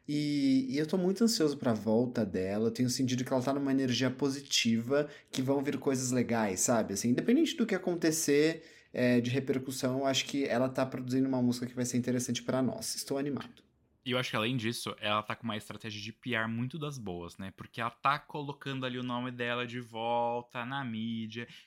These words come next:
Speaker 2: de pouquinho em pouquinho. Teve o bafafá do Met Gala, que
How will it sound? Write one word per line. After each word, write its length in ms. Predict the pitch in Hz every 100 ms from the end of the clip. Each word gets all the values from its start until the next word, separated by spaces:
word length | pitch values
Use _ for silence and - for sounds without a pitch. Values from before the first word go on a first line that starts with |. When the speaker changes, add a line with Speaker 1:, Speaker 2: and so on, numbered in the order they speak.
| -
Speaker 2:
de 140 | 156
pouquinho 340 | 156 147 139
em 40 | 131
pouquinho. 500 | 131 - - 123 120
Teve 260 | 127 123
o 40 | 127
bafafá 460 | 117 - 120 -
do 140 | 113 110
Met 260 | 113 113
Gala, 560 | 104 107 113 120 120 120 - _ _ _
que 640 | - 117 110 107 104 101